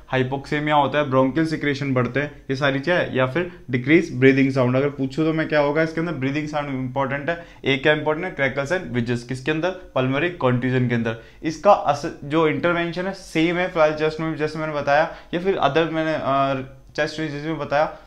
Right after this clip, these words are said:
एग्जैक्ट सेम है। क्या करना है आपने? जितने भी इंजरीज हो रही है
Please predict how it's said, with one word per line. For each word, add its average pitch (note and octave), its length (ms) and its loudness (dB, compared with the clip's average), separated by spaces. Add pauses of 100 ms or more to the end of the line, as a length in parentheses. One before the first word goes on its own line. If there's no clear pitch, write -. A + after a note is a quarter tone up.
(120)
एग्जैक्ट D#3+ 420 0
सेम D#3 320 -2
है। E3 220 -8 (340)
क्या D3+ 140 10
करना E3+ 280 2
है E3+ 80 6
आपने? D#3+ 360 4 (260)
जितने C#3 240 -2
भी E3 100 2
इंजरीज D3+ 360 0
हो D3 100 2
रही C#3+ 120 0
है D3+ 320 -2